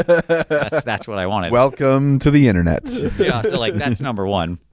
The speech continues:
Speaker 1: which is fine, by the way. Like, everybody's got an opinion. They're free. It's cool. And, um, the second thing is you have to understand that there's,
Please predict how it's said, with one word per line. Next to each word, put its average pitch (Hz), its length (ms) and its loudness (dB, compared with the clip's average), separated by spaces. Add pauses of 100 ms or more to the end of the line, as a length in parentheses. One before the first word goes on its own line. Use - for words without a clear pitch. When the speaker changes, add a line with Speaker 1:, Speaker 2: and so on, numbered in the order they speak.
(680)
Speaker 1:
which 190 220 -2
is 175 120 -4
fine, 80 240 -6
by - 140 -12
the 85 80 -10
way. 80 100 -10
Like, 107 160 -8
everybody's 104 420 -2
got 82 120 -4
an 82 60 -10
opinion. 92 500 -12
They're 98 140 -2
free. - 280 -10
It's - 160 -14
cool. - 260 -12 (500)
And, 131 520 0 (540)
um, 98 600 -2 (320)
the 123 140 -8
second 170 360 0
thing 104 200 0
is 95 220 0
you 98 80 4
have 95 140 2
to 104 80 -6
understand 98 400 -4
that 95 140 -10
there's, - 220 -20